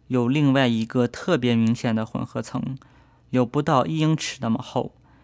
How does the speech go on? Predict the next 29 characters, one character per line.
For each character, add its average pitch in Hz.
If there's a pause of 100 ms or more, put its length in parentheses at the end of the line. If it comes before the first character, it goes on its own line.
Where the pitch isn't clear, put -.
(420)
第 147
二 160
层 120
沉 123
积 135
岩 113
发 131
生 131
在 123
公 139
元 120
前 117
三 135
十 -
一 127
年 117
地 131
震 120
之 117
后 120
大 -
约 131
六 143
十 127
五 117
年 113
之， 127 (160)
之 127
时。 -